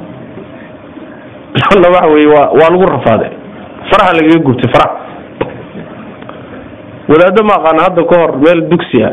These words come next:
dugsiga ku hayn jiray magaalada Nairobi, xaafadda Islii. Ayaa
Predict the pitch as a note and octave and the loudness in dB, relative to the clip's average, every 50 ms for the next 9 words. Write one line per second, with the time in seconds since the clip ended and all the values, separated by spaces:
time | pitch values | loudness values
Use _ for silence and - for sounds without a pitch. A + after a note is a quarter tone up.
0 | - - - - - - C#3 E3 E3+ - - E3 D3+ - F3 D#3+ D#3+ D#3 D3+ C#3+ | -6 -10 -18 -16 -8 -2 0 0 0 2 2 0 2 2 2 2 2 2 0 0
1 | - C#3 B2 A#2+ A#2+ A#2 G2+ - - - - - A#2+ B2 C#3 E3 D#3 D#3 D3 C#3 | 2 2 4 4 4 4 2 0 -2 -6 -2 0 2 4 4 4 4 4 4 4
2 | C#3 C#3+ D3 C3 C3 - B2+ B2+ C#3+ C#3+ C3+ A#2+ B2 - B2+ A#2+ G#2 E2+ - - | 4 4 4 2 2 2 2 0 2 2 0 0 2 2 2 2 2 0 -4 -10
3 | - - - - - - - - - - - - - - - - - - - - | -18 -20 -20 -20 -20 -20 -20 -20 -20 -20 -20 -20 -20 -20 -20 -20 -20 -20 -20 -20
4 | - - - - - - - - - - - C3 D3 E3+ F#3+ F#3 F3 | -20 -20 -20 -20 -20 -20 -20 -20 -12 -2 0 2 4 4 4 4 2